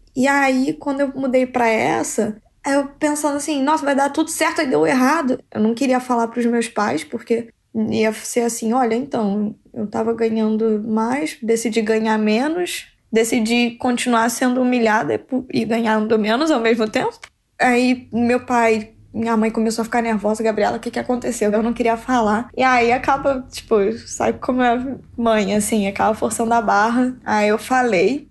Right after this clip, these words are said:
E aí, meu pai, "Eu vou nessa empresa, não sei o que." Eu, "Não, não faz isso", porque você tem aquele medo de, você já é uma pessoa nova, e você fica assim, "Se você for, aí vão achar que eu sou infantil, que eu sou bebê e que eu não sei cuidar da minha vida,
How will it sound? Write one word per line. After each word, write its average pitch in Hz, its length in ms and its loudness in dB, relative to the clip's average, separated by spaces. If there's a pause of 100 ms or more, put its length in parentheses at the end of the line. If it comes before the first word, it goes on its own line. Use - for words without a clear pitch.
(180)
E 226 140 2
aí, 226 160 0
meu 233 160 2
pai, 220 720 2 (160)
"Eu 370 160 4
vou 311 160 2
nessa 277 260 0
empresa, 240 560 0
não 170 140 -2
sei - 180 0
o - 20 -4
que." - 60 -6
Eu, - 280 0
"Não, 427 480 0
não 466 180 0
faz 359 340 2
isso", 277 300 2
porque 269 240 0
você 240 160 -2
tem 254 120 2
aquele 247 300 0
medo 247 480 2
de, 226 360 2 (100)
você 233 200 2
já 240 140 2
é 247 60 4
uma 320 160 2
pessoa 311 400 2
nova, 214 360 2
e 202 60 2
você 220 180 0
fica 233 140 -4
assim, 240 220 -2
"Se 269 160 -6
você 311 400 0
for, - 580 0
aí 269 220 2
vão 269 200 -2
achar 269 320 0
que 285 220 -2
eu 285 160 2
sou 339 280 0
infantil, 311 760 0
que 277 80 0
eu 240 60 2
sou 233 140 0
bebê 247 500 2
e 302 80 2
que 285 100 0
eu 254 40 0
não 247 100 0
sei 233 160 0
cuidar 214 240 2
da 208 100 2
minha 208 260 0
vida, 277 460 2